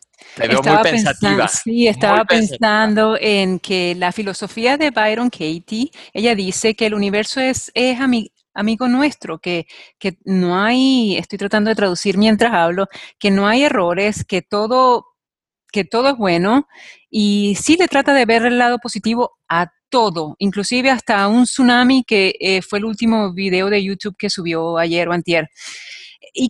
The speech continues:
Speaker 2: cuando pensamos así, nos da una libertad de, de no caer en miedos, de no caer en las voces interiores negativas que tenemos dentro, sino darle voz a todo lo positivo, eh,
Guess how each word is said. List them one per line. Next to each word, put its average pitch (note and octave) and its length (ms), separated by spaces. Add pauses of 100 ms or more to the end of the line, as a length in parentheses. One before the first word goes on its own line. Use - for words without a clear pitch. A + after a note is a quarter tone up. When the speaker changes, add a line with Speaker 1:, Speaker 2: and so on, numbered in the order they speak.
Speaker 2:
cuando A#3+ 420
pensamos D#4 680
así, A3 640
nos A3 400
da A3+ 340
una A#3+ 300
libertad A3 760 (460)
de, G3 560 (1400)
de G#3+ 140
no G#3 120
caer G3 260
en F#3+ 120
miedos, F3+ 360
de G#3 100
no E3+ 100
caer E3+ 340
en F#3 140
las E3+ 300
voces D#3+ 460
interiores D#3+ 420
negativas D#3 460
que F3+ 100
tenemos D#3+ 320
dentro, E3+ 260
sino F#3 220
darle D#3 240
voz D#3 260
a E3+ 80 (140)
todo D#3+ 240
lo E3+ 80
positivo, E3+ 720 (720)
eh, F3 200